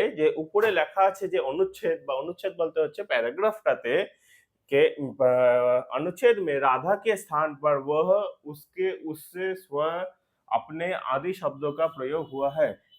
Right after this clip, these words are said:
তোমরা দেখলে যে রাধার যে এই যে প্যারাগ্রাফটা আছে সেখানে কিন্তু আমি হচ্ছে রাধার বদলে ফার্স্ট স্ট্যানজাতে শুধু রাধা ইউজ করেছি, তারপরে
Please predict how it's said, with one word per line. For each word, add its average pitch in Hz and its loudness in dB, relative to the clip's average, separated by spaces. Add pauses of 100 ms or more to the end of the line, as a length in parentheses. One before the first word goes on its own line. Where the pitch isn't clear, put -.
তোমরা 196 -4
দেখলে 165 0 (240)
যে 160 0
রাধার 135 2
যে 196 2
এই 170 -4
যে 180 -4
প্যারাগ্রাফটা 180 -2
আছে 143 -2
সেখানে 208 -8
কিন্তু 175 -8
আমি 147 -2
হচ্ছে 185 -6
রাধার 135 2
বদলে 156 -6 (460)
ফার্স্ট 185 4
স্ট্যানজাতে 196 -2
শুধু 190 -6
রাধা 143 -2
ইউজ 175 -2
করেছি, 143 -2
তারপরে 156 0